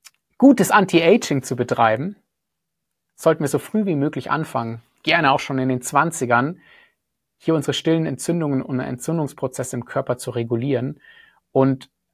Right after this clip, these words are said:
ein Altern unserer Zellen zu minimieren. Und da gibt es auch tolle epigenetische Tests, die das auch schon zeigen können. Wenn du Lust hast, das Ganze auch zu lernen, dann kannst du gerne zu uns in die Epigenetik-Coach-Ausbildung kommen,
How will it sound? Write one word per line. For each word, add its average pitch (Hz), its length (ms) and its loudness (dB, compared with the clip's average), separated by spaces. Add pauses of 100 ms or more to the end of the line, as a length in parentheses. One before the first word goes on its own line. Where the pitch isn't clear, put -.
ein 131 260 -4
Altern 151 460 0
unserer 127 300 -4
Zellen 135 400 0
zu - 140 -6
minimieren. 127 600 -4 (2750)
Und 139 100 -2
da 226 60 6
gibt 220 200 0
es - 100 -2
auch 151 80 2
tolle 185 320 2
epigenetische 135 720 -6
Tests, - 500 -6 (540)
die 139 120 -6
das 131 160 -4
auch 120 120 -8
schon 123 180 -10
zeigen 131 320 -4
können. 107 200 -12
Wenn 113 140 -10
du 180 100 -2
Lust 247 280 0
hast, - 160 0
das - 100 -10
Ganze 143 260 -4
auch - 80 -8
zu - 160 -4
lernen, 170 260 -2
dann 135 100 -4
kannst 160 200 -8
du 143 60 -6
gerne 175 360 -4 (240)
zu - 120 -10
uns 143 100 -4
in 147 120 -2
die - 200 -4
Epigenetik-Coach-Ausbildung 120 1200 -6
kommen, 127 380 -6